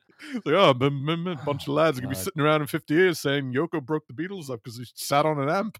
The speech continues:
Speaker 1: It's like, yeah, that's, but that's <laughs> literally what fucking people did.
Speaker 2: Talk about
Speaker 1: Um,
Speaker 2: waiting to, like, fifty years to be vindicated for something you never did. Jesus.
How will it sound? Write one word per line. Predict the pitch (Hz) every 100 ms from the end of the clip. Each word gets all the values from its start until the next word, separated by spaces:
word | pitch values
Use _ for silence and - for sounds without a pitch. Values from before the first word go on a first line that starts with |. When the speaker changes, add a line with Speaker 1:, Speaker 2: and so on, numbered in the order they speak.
| _ - -
Speaker 1:
It's | _ -
like, | - -
yeah, | 202 262 196 120
that's, | 190 - - -
but | 139 -
that's | 180 -
<laughs> |
literally | 180 208 - - 214
what | 233 196
fucking | - 175 175 160
people | 196 190
did. | 160 226 190 123 - - -
Speaker 2:
Talk | 180 233
about | 254 151 151
Speaker 1:
Um, |
Speaker 2:
waiting | 143 143 156
to, | 127 107
like, | 110 107
fifty | - 170 175 131
years | 107 117 117
to | 101
be | 92
vindicated | 87 107 101 - 87 85 87
for | 101 92 92 87 85 _ _
something | - 123 117
you | 101
never | 92 101 95
did. | 92 95 80 92 _ _ - _ _
Jesus. | - - 104 87 82 -